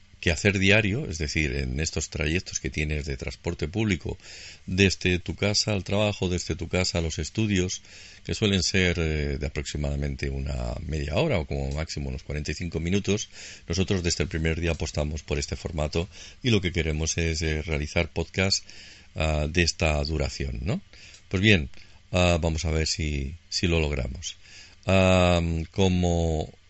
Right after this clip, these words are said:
otro truco añadido, te diré que, mm, eh, busques, eh, los reflejos en tus composiciones. Ah,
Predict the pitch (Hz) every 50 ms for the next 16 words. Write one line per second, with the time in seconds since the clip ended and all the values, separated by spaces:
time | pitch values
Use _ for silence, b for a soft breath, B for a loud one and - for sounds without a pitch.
0 | - - - 104 113 117 - 117 104 104 95 92 87 82 - - 107 117 107 -
1 | - 87 82 78 78 80 98 131 131 113 120 175 - - - - B B B B
2 | B B B B B B - 98 98 104 101 113 120 117 - 127 123 117 110 101
3 | 95 92 87 85 80 78 78 - - - - - 60 58 - 90 104 123 117 -
4 | - - 131 127 120 117 - - - 101 95 90 85 80 80 78 78 80 76 -
5 | - 95 - 110 - - 98 80 - 76 - - - 71 65 - - - - -
6 | - - 64 62 60 82 85 85 - - - B B B B B B B B B
7 | B B - 85 85 82 82 82 80 78 78 78 78 76 76 76 76 76 73 73
8 | 73 73